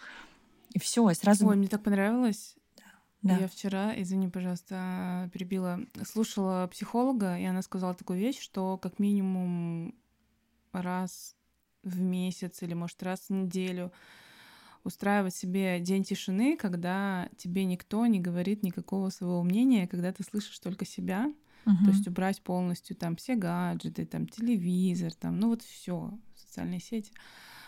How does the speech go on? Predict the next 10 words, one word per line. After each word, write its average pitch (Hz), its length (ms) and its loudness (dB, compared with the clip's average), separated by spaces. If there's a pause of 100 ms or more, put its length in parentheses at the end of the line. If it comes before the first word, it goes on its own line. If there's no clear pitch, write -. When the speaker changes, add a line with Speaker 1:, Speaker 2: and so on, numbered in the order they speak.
(120)
Speaker 2:
Вот, 175 320 -2
то 175 80 -2
есть 175 120 -4
когда 185 260 0
ты 233 100 4
наедине 180 560 4
с 233 80 -4
собой 175 460 -2
проводишь 180 560 -4
день, 170 380 -4